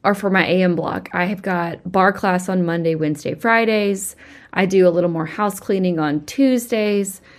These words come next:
I do a quiet time every single day. So there's different, every day looks different, but you still have these five blocks no matter what. So you've got the morning routine,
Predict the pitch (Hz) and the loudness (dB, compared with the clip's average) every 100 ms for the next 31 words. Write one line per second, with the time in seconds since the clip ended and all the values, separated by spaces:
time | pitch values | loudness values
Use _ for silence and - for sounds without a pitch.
0 | - - 185 190 185 180 170 170 185 160 | -16 -4 2 2 2 -2 -2 -4 -4 -6
1 | 151 - 202 220 214 202 180 185 180 180 | -4 -4 0 0 0 -2 0 2 0 0
2 | 226 - - - - 285 285 370 - 285 | -2 -4 -20 -8 0 2 2 0 0 -2
3 | - 262 311 339 247 233 233 214 - - | 2 2 4 2 4 4 4 2 -2 -4
4 | 156 - 226 240 214 214 226 - 262 247 | -4 0 0 0 0 -2 -2 0 0 0
5 | 254 220 202 - - 180 185 180 156 156 | -2 -2 -4 -6 -2 0 0 -2 -4 -4
6 | - - - - 185 185 180 175 156 - | -4 -8 -14 -4 0 0 0 0 -2 -6
7 | - _ _ _ _ - - 208 185 180 | -8 _ _ _ _ -16 0 4 4 4
8 | 165 156 180 165 160 - 190 233 277 285 | -2 -2 0 0 0 -2 -2 2 4 4
9 | 285 220 202 196 190 | 0 -2 -2 -2 -6